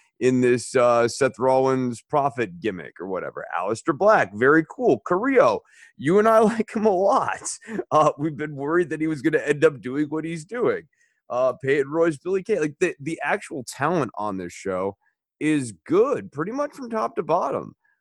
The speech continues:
Uh, and even the usage of the Big Show, the amount they're using him and where they've got him in the card's the right usage of him. It's just the way this show's being written right now and, like,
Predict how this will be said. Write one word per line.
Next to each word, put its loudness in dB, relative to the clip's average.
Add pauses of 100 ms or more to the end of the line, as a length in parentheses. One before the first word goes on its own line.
(140)
Uh, 0 (540)
and -2
even -12
the -4
usage -10
of -12
the -4
Big -4
Show, 0 (100)
the 4
amount 2
they're 4
using 2
him 4
and 0
where 6
they've 6
got 4
him 4
in 4
the 0
card's 0
the 0
right -2
usage -12
of -6
him. -14
It's -16
just 0 (560)
the 6 (280)
way 2
this 0
show's 2
being 0
written 0
right 0
now -4
and, -4
like, 0